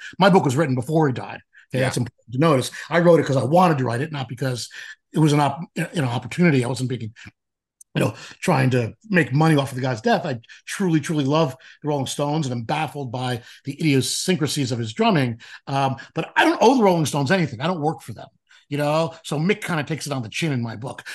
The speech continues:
Speaker 1: And I could tell you the truth where when you read the book, that was the official version after Charlie Watts died, which not incidentally, I think is kinda cheeky because I already had written the book and, you know, there was proof of concept. It was kind of a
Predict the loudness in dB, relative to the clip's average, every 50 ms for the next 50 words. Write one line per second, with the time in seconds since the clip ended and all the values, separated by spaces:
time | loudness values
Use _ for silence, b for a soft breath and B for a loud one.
0 | B B 2 2 2 2 0 0 0 2 2 4 4 4 2 0 0 2 2 2
1 | 4 2 0 -2 -2 B B B B _ -2 0 0 2 2 2 2 2 2 0
2 | 0 -2 -2 -4 -6 -8 -6 -6 -4 -4 -4 -2 -2 -2 -4 -6 -4 -4 -4 -2
3 | -2 0 0 0 0 0 0 -2 -4 -6 -8 -8 -6 -4 -4 -4 -4 -6 -8 -4
4 | -2 2 2 4 2 2 0 -4 B B B B B B -8 -6 -6 -6 -4 -2
5 | 0 0 0 0 -2 -4 -2 -2 -2 -2 -2 -4 -2 -2 -2 -4 -4 -6 -6 -4
6 | -4 -4 -4 -6 -8 -8 -4 -4 -4 -2 -2 -4 -4 -4 -8 B B B B -6
7 | -2 0 0 2 2 4 4 4 2 2 0 0 0 -2 -2 0 -2 -4 -2 -2
8 | -4 -6 -6 -8 -10 -8 -8 -10 B B B B B B 0 2 2 4 2 2
9 | 0 -2 -2 -4 -4 -2 -2 -4 -4 -4 -2 -2 -2 -2 -2 -6 -6 -6 -10 -12
10 | -12 -8 -4 -4 -4 -4